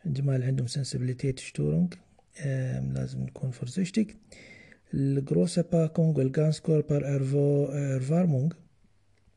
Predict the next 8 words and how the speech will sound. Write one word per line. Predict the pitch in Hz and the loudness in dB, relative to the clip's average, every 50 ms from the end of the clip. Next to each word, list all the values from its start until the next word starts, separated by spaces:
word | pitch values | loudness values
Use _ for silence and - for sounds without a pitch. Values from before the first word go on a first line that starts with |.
| _ _ _ _ _ _ _ _ _ _ _ _ _ _ - - - - - - - - _ _ _ | _ _ _ _ _ _ _ _ _ _ _ _ _ _ -20 -20 -20 -20 -20 -20 -20 -20 _ _ _
ممكن | - 156 160 156 - 147 | 0 2 2 4 2 2
يؤدي | 151 147 156 143 143 147 139 139 | 4 2 2 2 2 2 2 2
إلى | 135 135 135 131 131 127 131 127 120 | 4 4 4 4 2 2 0 0 2
هيرس | 123 139 143 139 - - | 2 2 2 2 -2 -6
كرايسلاف | - - 143 135 135 - - 131 127 120 | -2 0 0 0 0 0 0 0 0 0
بيلاستونغ | 120 120 123 120 131 160 185 185 180 - - 208 202 202 202 185 - | -2 -2 -2 0 0 2 2 0 0 0 0 2 4 4 4 4 4
أو | 175 165 | 2 2
بيلاستونغ. | 156 175 160 160 160 156 - - 170 165 | 4 4 2 2 2 2 2 2 2 2